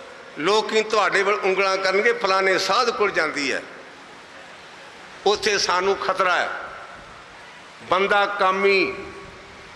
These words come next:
ਬੰਦਾ ਕ੍ਰੋਧੀ, ਬੰਦਾ ਹੰਕਾਰੀ, ਬੰਦਾ ਲੋਭੀ, ਬੰਦੇ 'ਚ ਮੋਹ, ਪਰ ਐਸ ਬਾਪੂ 'ਚ ਇੱਕ ਔਗੁਣ ਨਹੀਂ।" ਤੁਸੀਂ ਇਹਨਾਂ ਨੂੰ ਆ ਕੇ ਚੌਰ ਕਰੋ,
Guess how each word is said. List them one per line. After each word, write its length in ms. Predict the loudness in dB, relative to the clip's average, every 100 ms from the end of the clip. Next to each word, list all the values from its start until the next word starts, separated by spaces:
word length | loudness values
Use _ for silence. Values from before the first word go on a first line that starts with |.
| -2
ਬੰਦਾ 380 | 0 4 4 2
ਕ੍ਰੋਧੀ, 760 | 4 4 4 2 2 0 -4 -12 -16 -18 -18 -20 -20 -4
ਬੰਦਾ 420 | 0 2 4 4
ਹੰਕਾਰੀ, 840 | 4 2 0 2 2 4 2 2 -2 -10 -14 -16 -18 -18 -16 -2
ਬੰਦਾ 380 | 0 4 4 6
ਲੋਭੀ, 600 | 6 4 4 2 2 -2 -8 -14 -16 -18 -18 -18 -18 -4
ਬੰਦੇ 340 | 0 2 4 2
'ਚ 100 | 2
ਮੋਹ, 680 | 4 6 6 6 0 -6 -10 -12 -14 -6 0
ਪਰ 200 | 2 2
ਐਸ 320 | 2 2 2
ਬਾਪੂ 380 | 0 0 -2 -4
'ਚ 120 | -6 -2
ਇੱਕ 300 | -2 -2 0
ਔਗੁਣ 380 | 0 2 2 2
ਨਹੀਂ।" 280 | 2 0 -4 -12 -16 -18 -18 -18 -16 -16 -14 -14 -14 -14 -14 -14 -16 -16 0
ਤੁਸੀਂ 300 | 2 6 4
ਇਹਨਾਂ 220 | 4 4
ਨੂੰ 120 | 4
ਆ 140 | 4 2
ਕੇ 180 | 2 0
ਚੌਰ 380 | 2 4 4
ਕਰੋ, 520 | 2 2 2 2 -2